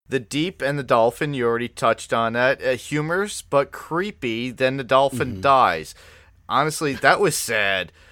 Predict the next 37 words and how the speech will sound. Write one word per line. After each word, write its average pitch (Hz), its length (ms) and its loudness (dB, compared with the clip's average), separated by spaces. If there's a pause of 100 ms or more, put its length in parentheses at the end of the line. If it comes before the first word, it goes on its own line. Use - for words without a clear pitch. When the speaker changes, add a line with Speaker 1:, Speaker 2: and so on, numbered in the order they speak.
(240)
Speaker 1:
All 208 220 2
he 196 100 0
wanted 156 400 -2
to 113 140 -16
do, 135 320 0
wa-, 123 440 -2
you 135 120 -6
know, 104 280 0
wanted 120 400 -4
was 110 300 -4
the 110 100 -8
Deep 123 280 -8
to 98 100 -4
play 120 340 -6
with 123 200 -6
his 117 180 -10
fin. 90 540 -6 (1040)
Honestly. 147 720 -2
Speaker 2:
<laughs> - 40 -18 (640)
Speaker 1:
And, 139 460 6
and 135 180 0
he 135 200 -2
just - 340 -6
dies 131 380 4
at 110 200 4
it. - 120 2
Oh, 135 100 0
it's 131 140 -4
like, 127 160 -6
I 113 180 -2
guess 113 240 -6
that 90 160 -6
was 107 160 -10
his 101 180 -12
last 98 380 -4
happiness. 95 1000 -8
Uh, 87 360 -6